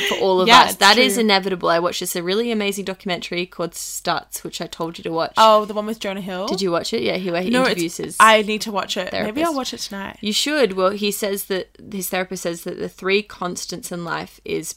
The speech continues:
Speaker 1: pain, uncertainty, and constant work,
Speaker 2: Mm.
Speaker 1: which I really agree with. But if you wake up and noth-, your world is not on fire, try and have the best fucking day, because
Speaker 2: Mm.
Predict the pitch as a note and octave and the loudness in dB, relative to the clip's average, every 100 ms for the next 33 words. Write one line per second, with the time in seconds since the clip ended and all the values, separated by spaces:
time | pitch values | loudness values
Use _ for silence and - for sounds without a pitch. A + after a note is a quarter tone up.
0 | - - F#3 F3+ F#3+ G3+ A3+ A3+ _ _ | -14 -6 -4 -2 0 -2 -2 -6 _ _
1 | _ _ _ _ F#3+ G3 - F3+ F3 F3+ | _ _ _ _ 0 0 0 0 0 -2
2 | F3 - D#3+ D#3+ - F3 E3+ - E3+ - | -8 -4 -2 -4 -6 -8 -8 -6 -6 -4
3 | - - - - - - - - - _ | -8 -6 -4 -6 -10 -20 -20 -20 -20 _
4 | G3+ G3+ F#3 G3 F#3+ - F3 F3 F3 F3 | -12 -4 -4 -4 -6 -2 0 2 -2 -2
5 | F3 D#3+ - F3+ F3+ A3 C4+ C4+ B3+ G#3 | -4 -4 -2 -2 0 0 0 0 0 0
6 | G3 - _ _ _ _ - E3+ F3 F3 | 0 -2 _ _ _ _ -6 -2 -2 -2
7 | - - _ _ F#3+ F#3+ G3+ G#3+ _ G3 | -8 -12 _ _ -2 4 4 4 _ 0
8 | G3 F#3 F3+ G3 A3 G#3 F#3+ F#3+ - E3+ | 2 6 6 6 2 2 0 -2 -2 0
9 | E3 E3 F3+ A3 - _ _ _ - - | 0 0 -2 -4 -10 _ _ _ -12 4
10 | A3 A#3 A#3 G#3+ G3+ F#3+ F3+ F3 F3+ F#3 | 6 6 4 2 0 -2 2 2 2 -4
11 | E3+ E3+ F3 E3 A2+ F#2 - - A3+ A#3 | -4 -6 -8 -6 -6 -6 -8 -4 -2 2
12 | F#3 F#3 G#3 | 2 2 -2